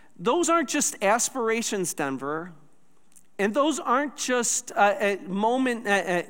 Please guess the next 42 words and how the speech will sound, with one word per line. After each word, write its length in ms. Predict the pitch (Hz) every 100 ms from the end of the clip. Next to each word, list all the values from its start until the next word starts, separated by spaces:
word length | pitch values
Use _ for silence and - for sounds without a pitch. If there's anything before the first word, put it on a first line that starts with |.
| -
in 200 | 190 190
time, 640 | - - 240 247 233 226 208 - 240 202
uh, 140 | - - -
expectations. 1120 | 214 - - 185 - 226 240 - 190 175 - - - - -
This 480 | 156 160 285 277 -
is 200 | 311 220
how 360 | - 226 240 233
you 320 | 196 247 247
are 120 | 220
going 360 | 185 226 226 202
to 80 |
be 160 | 180 185
salt 720 | - - 233 233 254 - - - -
and 220 | 196 190
light 580 | 208 220 180 - - - - - - -
to 180 | 254 226
a 100 | 190
world 440 | 190 220 247 190
that 100 | 190
needs 300 | 185 196 -
to 40 |
hear 280 | 165 - 190
about 320 | 165 156 143
me. 400 | 139 156 147 - - - - - - - - - - - - - - - - -
This 220 | 294 -
is 180 | 339 240
how 160 | 311
your 200 | 240 220
conduct 640 | 196 - 247 269 254 233 -
is 120 | 202
gonna 220 | - 220
be 120 | 185 180
so 420 | - - 240 294
radically 580 | 269 254 269 262 220 175
different 640 | - 226 240 - 196 -
that 160 | 196
it 80 | 190
sends 420 | - - 247 226
a 60 | 220
message 540 | 196 226 226 233 185
that 100 | 196
something 580 | - - 226 220 190 156